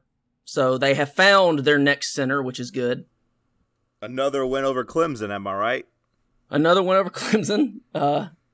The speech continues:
Speaker 1: two on the recruiting trail in the last two weeks.
Speaker 2: Don't forget Billy Amick.
Speaker 1: And, oh, three on the recruiting trail,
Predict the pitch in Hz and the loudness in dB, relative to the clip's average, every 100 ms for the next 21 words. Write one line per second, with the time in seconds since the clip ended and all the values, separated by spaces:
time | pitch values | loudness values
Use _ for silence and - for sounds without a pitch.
0 | - 254 311 311 302 208 202 175 - 233 | -4 -2 2 0 0 0 0 0 0 0
1 | 196 - 185 165 151 143 147 143 - - | 0 -2 2 2 2 0 2 0 -2 -4
2 | 151 151 135 - - - _ _ _ _ | -2 -2 -2 -4 -12 -16 _ _ _ _
3 | _ 107 123 127 139 127 131 143 151 139 | _ -8 -6 -4 -4 -4 -2 0 0 -2
4 | 139 165 - _ _ _ _ _ _ _ | -4 -6 -12 _ _ _ _ _ _ _
5 | _ - - - 165 170 190 135 226 254 | _ -20 -6 0 2 6 4 4 2 2
6 | 170 147 151 139 135 147 135 143 143 151 | 2 0 -2 -2 -2 -4 -4 -4 -6 -6